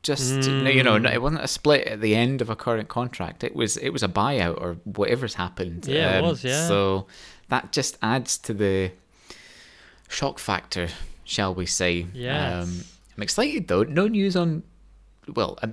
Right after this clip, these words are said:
Speaker 1: no official news on where he's going, shall I say. I think we all
Speaker 2: No,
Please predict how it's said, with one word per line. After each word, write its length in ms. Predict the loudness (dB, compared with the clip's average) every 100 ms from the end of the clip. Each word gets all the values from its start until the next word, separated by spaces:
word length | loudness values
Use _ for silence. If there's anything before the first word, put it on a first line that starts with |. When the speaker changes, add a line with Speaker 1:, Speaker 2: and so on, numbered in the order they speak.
| -2
Speaker 1:
no 180 | 0 0
official 480 | 0 -2 0 0
news 300 | 0 -2 -4
on 160 | -6 -8
where 160 | -6 -6
he's 180 | -6
going, 340 | -4 -4 -6 -8
shall 260 | -10 -10
I 60 | -10
say. 320 | -10 -10 -10
I 40 | -10
think 220 | -10 -6
we 120 | 0
all 100 | 2
Speaker 2:
No, 240 | 4 2